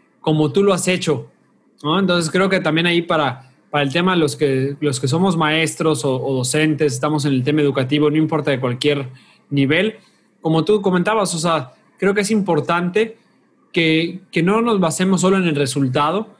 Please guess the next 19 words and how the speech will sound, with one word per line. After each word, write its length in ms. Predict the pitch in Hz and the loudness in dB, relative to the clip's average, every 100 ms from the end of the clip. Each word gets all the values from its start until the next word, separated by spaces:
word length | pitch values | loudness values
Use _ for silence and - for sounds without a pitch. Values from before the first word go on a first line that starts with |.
| _ _ _ _ | _ _ _ _
y 200 | 185 170 | -4 -2
que 180 | 175 156 | 0 -2
fomentemos 720 | 165 160 156 143 180 196 202 | 0 0 0 0 0 0 0
la 160 | 170 147 | 0 0
participación, 920 | 143 131 127 131 139 127 131 202 220 | -2 -2 -4 -2 -2 -2 0 -2 -2
aunque 340 | 160 156 135 170 | -2 -2 0 0
haya 200 | 170 165 | 0 0
errores, 640 | 143 165 156 113 - - _ _ _ _ _ _ - | 0 0 0 -4 -8 -14 _ _ _ _ _ _ -2
porque 540 | 214 220 202 214 220 - | 0 2 2 0 0 -4
si 260 | - 175 | -2 0
no, 200 | 170 190 | 2 2
no 180 | 196 185 | 2 2
nos 140 | 185 | 2
damos 460 | 175 180 180 - - | 0 0 -2 -4 -6
cuenta 380 | - 196 185 175 | -2 0 0 -2
que 80 | 147 | -2
a 60 | |
la 140 | 139 139 | 0 2
larga 580 | 160 175 170 170 190 | 2 2 0 -2 -4